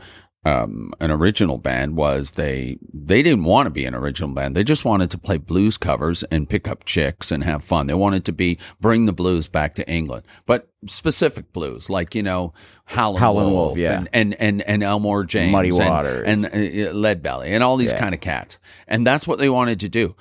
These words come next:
Speaker 1: But because they played it and they were white kids, they sounded weird. But that weird sound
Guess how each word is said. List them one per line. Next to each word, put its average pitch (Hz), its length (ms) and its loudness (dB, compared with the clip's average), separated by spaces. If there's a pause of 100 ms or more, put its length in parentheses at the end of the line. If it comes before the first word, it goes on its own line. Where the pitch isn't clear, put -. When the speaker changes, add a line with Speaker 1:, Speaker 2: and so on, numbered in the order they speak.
(120)
Speaker 1:
But 107 160 0
because 156 400 0
they 160 140 0
played 147 500 0
it 90 160 -2
and 98 160 -2
they 92 60 -4
were 87 180 -4
white 82 540 -2
kids, 87 580 -6 (380)
they 107 160 2
sounded 104 640 0
weird. 87 800 0 (420)
But 110 200 2
that 101 200 2
weird 123 640 0
sound 139 800 0